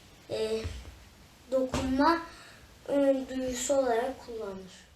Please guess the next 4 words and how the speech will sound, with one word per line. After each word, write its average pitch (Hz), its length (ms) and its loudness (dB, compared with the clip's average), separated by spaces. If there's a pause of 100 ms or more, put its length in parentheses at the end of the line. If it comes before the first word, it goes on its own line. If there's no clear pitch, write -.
(1300)
Çekirgeler 330 1000 4 (520)
iki 311 480 2
üç 370 200 0
metre 269 580 4